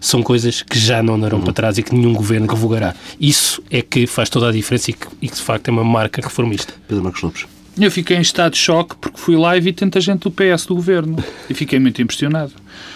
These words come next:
Speaker 3: Porque o P S, o governo Partido Socialista, obliterou completamente Maria de Lourdes Rodrigues.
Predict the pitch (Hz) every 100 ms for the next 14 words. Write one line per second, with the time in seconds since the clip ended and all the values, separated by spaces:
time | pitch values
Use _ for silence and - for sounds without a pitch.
0 | - - - 143 139 - - 139 135 131
1 | 127 123 120 120 117 127 151 - - 135
2 | 143 135 127 131 - 165 165 - 123 120
3 | 113 127 123 117 - - 117 131 120 -
4 | 120 127 - 170 175 - - - - 160
5 | 135 156 170 170 151 147 147 170 131 135
6 | - - 139 131 113 127 131 127 127 117
7 | 120 113 123 -